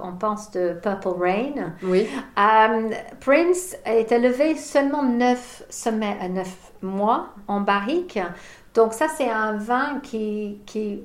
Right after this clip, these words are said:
Speaker 1: voilà, qui est à boire plus jeune. Donc là, quand je parle de mes deux vins, je parle de Prince, que c'est mon, mon vin de jeudi soir. C'est quand les voisins viennent, c'est quand on a un grand lasagne, euh, euh, et Prince est là,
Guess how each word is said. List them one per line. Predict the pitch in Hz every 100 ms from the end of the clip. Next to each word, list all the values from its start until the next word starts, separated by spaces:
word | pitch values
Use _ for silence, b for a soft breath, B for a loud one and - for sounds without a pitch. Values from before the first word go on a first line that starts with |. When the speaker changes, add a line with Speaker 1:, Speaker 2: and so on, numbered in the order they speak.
| -
Speaker 1:
voilà, | 185 196 247 247
qui | 190
est | -
à | 180 165
boire | 196 214 226 226
plus | - 202
jeune. | 185 170 170
Donc | 160 - - - -
là, | 220 269 302
quand | 277 233
je | 214
parle | 214 233 240
de | 202
mes | 190 185
deux | 180 202
vins, | 202 208 214 311 - B B B B -
je | 233
parle | 302 330
de | 285
Prince, | - - 254 311 -
que | -
c'est | - 240
mon, | 220 214 208 202 202
mon | 208 202
vin | 202 269
de | 294 220
jeudi | 202 220 202
soir. | - 170 151 151 160 B B B B
C'est | - - 240 240
quand | 247 285
les | 262 233 226
voisins | 226 247 247 233
viennent, | 208 202 202 214 226 170 160 170 B B
c'est | - - 233 226 220
quand | 262 254
on | 226
a |
un | 214 208
grand | 208 269
lasagne, | 269 262 247 226 233 240 233 202
euh, | 180 175 170 175 B B -
euh, | 202 196 190 185 185
et | - 220 220
Prince | - 269 294 330 330 - -
est | 220
là, | 220 190